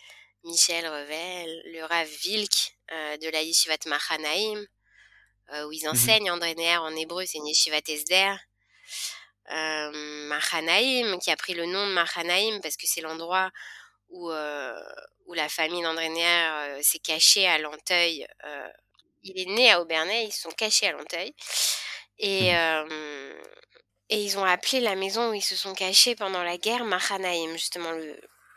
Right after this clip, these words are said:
Speaker 1: le double camp, parce que en même temps, ils étaient dans le camp d'en bas où, où c'était la, le, le chaos dehors et, et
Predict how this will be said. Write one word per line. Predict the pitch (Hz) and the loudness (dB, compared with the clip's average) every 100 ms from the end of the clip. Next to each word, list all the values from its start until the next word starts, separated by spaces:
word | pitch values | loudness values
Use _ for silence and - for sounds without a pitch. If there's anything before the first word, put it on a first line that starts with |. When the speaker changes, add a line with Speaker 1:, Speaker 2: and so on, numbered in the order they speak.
| - | -12
Speaker 1:
le | 190 | -10
double | 220 202 190 | -10 -8 -8
camp, | - 170 - - | -8 -10 -12 -16
parce | - - | -12 -10
que | - 170 57 58 _ _ _ _ _ - | -8 -8 -10 -16 _ _ _ _ _ -2
en | 202 | 2
même | 196 202 | 2 0
temps, | - 208 | 0 0
ils | 180 165 | -2 -8
étaient | 160 175 | -12 -8
dans | 175 170 | -6 -6
le | 170 | -10
camp | - 190 | -6 -6
d'en | 180 170 | -4 -6
bas | 170 180 180 165 | 2 4 4 0
où, | - - _ _ _ _ | -8 -20 _ _ _ _
où | |
c'était | - - - 190 170 | -6 -6 -6 -8 -8
la, | 123 123 - _ _ _ _ - _ _ _ _ _ | -8 -12 -18 _ _ _ _ -20 _ _ _ _ _
le, | 180 98 - | -14 -14 -16
le | - 175 | -16 -8
chaos | - 180 185 196 | 0 0 0 -4
dehors | 170 165 170 175 170 | -4 0 2 2 2
et, | 156 123 120 - - _ | -2 -8 -12 -14 -18 _
et | 170 160 - | -14 -12 -14